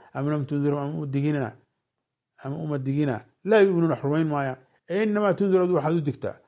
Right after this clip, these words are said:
Oo adiga waanadaaduna ay anfacdaa iyo digiddaadu, "man ittabaca dikra," qofkii Qur'aanka raacay, "wa khashiya arraxmaana bilghaybi," Allihii Raxmaanana ka cabsaday,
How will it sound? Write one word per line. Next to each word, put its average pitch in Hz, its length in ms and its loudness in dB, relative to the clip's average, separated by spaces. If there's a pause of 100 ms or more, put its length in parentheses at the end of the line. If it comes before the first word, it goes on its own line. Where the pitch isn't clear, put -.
(480)
Oo 139 120 -4
adiga 185 380 4
waanadaaduna 175 800 2 (100)
ay 214 220 2
anfacdaa 165 640 2
iyo 156 160 0
digiddaadu, 175 720 2 (240)
"man 143 120 -4
ittabaca 139 360 -2
dikra," 135 240 -2
qofkii 143 280 -4
Qur'aanka 143 340 -2
raacay, 135 440 0 (300)
"wa 143 80 -8
khashiya 139 280 -2
arraxmaana 139 500 -2
bilghaybi," 139 480 0 (260)
Allihii 151 240 2
Raxmaanana 143 760 -2 (460)
ka 156 140 -2
cabsaday, 135 560 -2